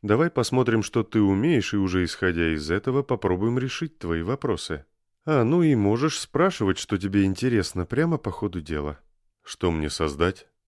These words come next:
Я осмотрел ту часть стола, что была передо мной.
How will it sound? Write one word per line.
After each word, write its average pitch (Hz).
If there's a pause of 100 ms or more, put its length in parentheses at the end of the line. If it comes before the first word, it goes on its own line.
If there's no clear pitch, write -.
(260)
Я 120
осмотрел 104
ту 92
часть 85
стола, 117
что 147
была 127
передо 123
мной. 82